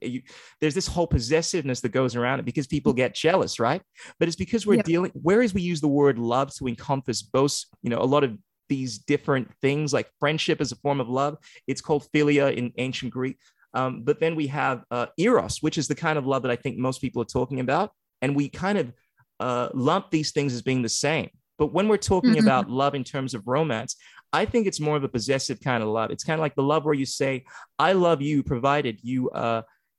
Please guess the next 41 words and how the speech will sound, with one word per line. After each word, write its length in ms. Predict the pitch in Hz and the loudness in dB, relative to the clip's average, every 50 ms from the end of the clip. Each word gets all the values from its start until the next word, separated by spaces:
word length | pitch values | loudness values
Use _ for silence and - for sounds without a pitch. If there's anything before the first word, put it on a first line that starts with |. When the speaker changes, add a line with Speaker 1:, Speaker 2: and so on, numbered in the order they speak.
| _ _ | _ _
Speaker 1:
you 300 | _ 120 117 131 139 139 | _ -8 -4 -2 -2 0
make 260 | 127 131 147 160 - | 2 2 2 0 0
me 80 | 156 151 | -4 -8
feel 280 | 127 - - 151 143 127 | -8 -4 -2 0 0 0
a 40 | |
particular 540 | - - - - - 160 - - 143 123 117 | 0 -2 -4 0 -2 -2 0 0 0 0 0
way. 380 | 113 113 131 131 123 117 117 - - - - _ _ - | 0 0 0 2 2 0 -2 -4 -12 -20 -20 _ _ -2
And 260 | 127 131 127 127 123 - - | 0 0 0 0 -2 0 0
if 200 | 170 190 - - | 0 0 2 2
you 100 | 196 175 | 2 2
were 80 | 165 | 4
gonna 180 | 147 156 147 143 | 2 2 0 0
be 320 | 123 143 139 131 131 123 123 | 0 0 0 0 -2 -2 -2
with 140 | 123 113 - | -4 -2 2
anyone, 360 | 131 160 208 220 196 147 117 | 2 2 4 4 2 2 0
and 120 | 113 113 117 | 0 -2 -4
if 120 | 123 - | -6 -8
you 80 | 156 131 | -2 0
give 140 | 156 165 147 | 0 2 4
that 180 | 160 151 - | 2 2 2
love 180 | 147 147 143 139 | 2 0 0 0
to 120 | - - - | -2 -6 -2
anyone 340 | - 143 165 170 165 151 131 | 0 2 2 4 4 6 6
else, 440 | 143 175 156 101 107 - - - - _ _ _ _ _ | 6 4 4 2 0 -2 -6 -8 -10 _ _ _ _ _
I 120 | 127 143 156 | 0 2 2
don't 120 | 156 147 | 2 2
want 160 | 143 135 - | 0 -2 -2
you 140 | - 123 117 | -4 -6 -4
around 220 | 117 123 131 135 | -2 -2 -2 -2
me 120 | 117 107 - 113 - - | -4 -8 -10 -14 -6 -6
because 240 | 131 - 143 123 | -4 -2 -2 -4
it 80 | 139 - | -2 -2
makes 240 | 127 139 139 - - | -2 -2 -4 -4 -6
me 80 | 135 | -8
feel 300 | 120 - _ 135 117 101 | -8 -4 _ -2 -2 -2
hurt 340 | - - - 139 139 104 - - _ _ _ _ _ | -4 -2 0 0 0 0 0 -4 _ _ _ _ _
because 240 | - - - 147 123 | -8 -2 -2 -2 -2
of 80 | 127 107 | 0 -2
the 60 | 113 | -2
jealousy. 480 | 101 120 135 135 139 135 - - - | -2 0 0 2 0 0 -4 -2 -2
Speaker 2:
Mm-hmm. 140 | 220 - 214 | 0 0 0